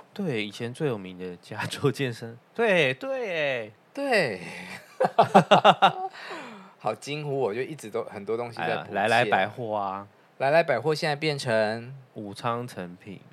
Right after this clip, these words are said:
Speaker 2: 那狮子林呢？
Speaker 1: 狮子林还是狮子林。
Speaker 2: 哦。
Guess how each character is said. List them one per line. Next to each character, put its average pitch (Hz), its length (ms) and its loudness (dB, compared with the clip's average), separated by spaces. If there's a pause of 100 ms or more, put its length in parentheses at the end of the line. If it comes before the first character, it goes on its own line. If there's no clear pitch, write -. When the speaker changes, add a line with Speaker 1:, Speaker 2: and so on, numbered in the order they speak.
(360)
Speaker 2:
那 165 100 -6
狮 147 260 -8
子 107 200 -12
林 87 140 -12 (120)
呢？ - 60 -20 (580)
Speaker 1:
狮 180 180 -4
子 165 80 0
林 117 140 -2
还 98 100 -2
是 117 140 -6
狮 110 160 -12
子 98 140 -6
林。 87 160 -14 (1300)
Speaker 2:
哦。 92 100 -6